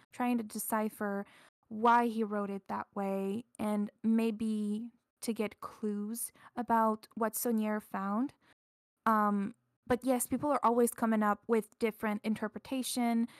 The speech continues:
and maybe he found, you know, Jesus's bloodline, and it's, it, it's always evolving, and every time I hear a new, uh, theory about it, I, I roll a little bit because it's,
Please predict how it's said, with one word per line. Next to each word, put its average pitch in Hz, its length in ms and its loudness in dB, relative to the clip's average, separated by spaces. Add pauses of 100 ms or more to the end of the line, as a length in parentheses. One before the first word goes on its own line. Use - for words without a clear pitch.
(320)
and 208 560 0 (400)
maybe 226 600 2
he 226 180 -4
found, 214 560 0
you 226 120 -2
know, 208 160 2
Jesus's 208 800 -4 (320)
bloodline, 226 720 0 (100)
and 208 280 -2 (640)
it's, - 400 -2 (220)
it, 262 140 -2 (520)
it's - 200 0
always 302 500 2
evolving, 254 840 2 (140)
and 226 220 0
every 240 220 0
time 233 220 0
I 226 80 2
hear 226 240 -2
a 214 80 0
new, 214 500 0 (440)
uh, - 100 -2
theory 226 420 0
about 220 300 2
it, 220 180 -2 (100)
I, 208 260 2
I 202 140 2
roll 226 320 2
a 226 40 0
little 226 220 2
bit 220 300 -2
because 214 280 -4
it's, 208 240 -6